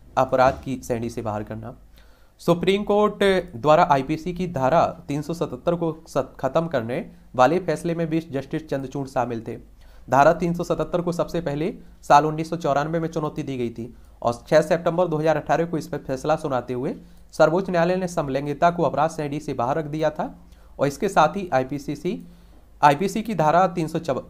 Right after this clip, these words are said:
सतहत्तर को खत्म कर दिया गया था। इस फैसले को सुनाते हुए जस्टिस चंद्रचूड़ ने कहा था, "एलजीबीटी लोगों के निजी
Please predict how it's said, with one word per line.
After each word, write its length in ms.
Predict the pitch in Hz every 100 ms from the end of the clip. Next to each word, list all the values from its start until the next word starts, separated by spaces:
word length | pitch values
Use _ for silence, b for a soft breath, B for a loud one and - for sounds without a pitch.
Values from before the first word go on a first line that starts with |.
| -
सतहत्तर 420 | - 139 135 190 175
को 120 | 180
खत्म 240 | - 175
कर 140 | 175 160
दिया 200 | 175 170
गया 120 | 170
था। 320 | 202 294 - -
इस 200 | 170 180
फैसले 300 | 208 185 196
को 100 | 170
सुनाते 340 | 160 147 160
हुए 160 | 170 151
जस्टिस 340 | 127 165 165
चंद्रचूड़ 400 | 131 131 147 156
ने 80 | 160
कहा 200 | 123 120
था, 320 | 135 220 B B B
"एलजीबीटी 840 | 135 135 143 175 175 196 127 101 B B B
लोगों 300 | 127 147 202
के 120 | 214 190
निजी 380 | 139 180 208